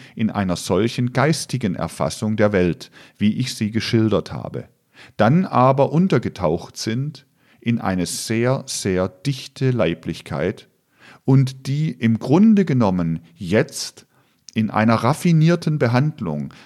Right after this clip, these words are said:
dieser materiellen Welt dasjenige auszuleben suchen, was sie früher in einer feinen Geistigkeit gehabt haben. Man begreift die besondere Art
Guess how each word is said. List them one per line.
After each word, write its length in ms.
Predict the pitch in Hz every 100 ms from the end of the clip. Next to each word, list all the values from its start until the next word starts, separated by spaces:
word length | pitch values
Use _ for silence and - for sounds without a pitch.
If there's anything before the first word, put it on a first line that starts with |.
| _
dieser 320 | - 127 131 139
materiellen 840 | 110 - 92 90 85 110 147 135
Welt 460 | 85 92 120 - -
dasjenige 960 | 82 110 - - 127 143 147 147 -
auszuleben 800 | 139 165 - - 104 85 78 80
suchen, 640 | 80 - 92 98 123 135 156 - - -
was 180 | 92 -
sie 120 | 80
früher 680 | - - - 113 131 143 156 - _
in 180 | - 104
einer 260 | 92 80
feinen 600 | 76 - 76 90 107 120
Geistigkeit 880 | - 80 92 - 98 - - 71 -
gehabt 400 | 98 87 - -
haben. 360 | 64 - - - _ _ _ _ _ _ _ _ _ _ _ _ _ _ _ _ _ -
Man 180 | 92 107
begreift 720 | 120 - 120 180 202 - -
die 60 |
besondere 680 | 107 110 - 143 180 147 -
Art 400 | - 135 117 -